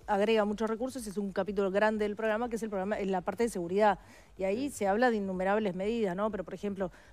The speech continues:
Speaker 1: más policías en las escuelas, profesionalización policial, están
Speaker 2: Sí.
Speaker 1: por acá, bueno, pro-, bueno, eh, la concreción de la política de saturación social. Hay un montón de medidas que todas, obviamente, implican recursos, porque además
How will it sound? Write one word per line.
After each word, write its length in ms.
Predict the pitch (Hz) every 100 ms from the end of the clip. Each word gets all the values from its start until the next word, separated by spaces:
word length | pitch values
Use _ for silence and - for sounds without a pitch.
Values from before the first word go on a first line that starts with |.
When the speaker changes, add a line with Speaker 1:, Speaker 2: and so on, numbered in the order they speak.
| -
Speaker 1:
más 140 | 190
policías 400 | 180 185 175 185 185
en 60 |
las 140 | 190 240
escuelas, 460 | - 196 202 196
profesionalización 800 | - 196 180 190 185 185 190 196 196
policial, 560 | 208 196 202 190 196
están 200 | 175 185
Speaker 2:
Sí. 60 | 185
Speaker 1:
por 100 | 190
acá, 260 | 170 185 170
bueno, 300 | 180 180 165
pro-, 220 | 185 190
bueno, 320 | 185 185 175 151 180 - - -
eh, 420 | 196 196 190 190 180
la 260 | 185 185
concreción 420 | 175 185 190 208
de 60 | 208
la 60 | 196
política 340 | 190 185 196
de 60 | 185
saturación 500 | 190 180 180 208 208
social. 400 | 262 - 226 202 - - -
Hay 180 | 240 240 226 - -
un 160 | 226
montón 400 | 220 214 220 285 285
de 60 |
medidas 360 | 233 214 247 277
que 140 | -
todas, 460 | 170 220 214 262 -
obviamente, 480 | 214 208 196 202 226
implican 580 | 233 185 185 214 233 240 - - - -
recursos, 480 | 202 294 247 180 160
porque 180 | 180 170
además 320 | 180 220